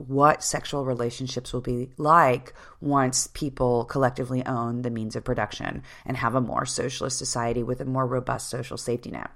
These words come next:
I'm just gonna, like I said, dive into the middle of this essay,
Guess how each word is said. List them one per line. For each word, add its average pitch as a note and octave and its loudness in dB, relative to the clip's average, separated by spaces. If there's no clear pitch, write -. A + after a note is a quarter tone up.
I'm D#3 0
just E3+ -6
gonna, F#3+ 0
like D3+ 2
I - 2
said, C3+ 0
dive C#3+ 6
into C#3 0
the C3+ 0
middle F#3 6
of C#3+ -4
this B2 -4
essay, - -6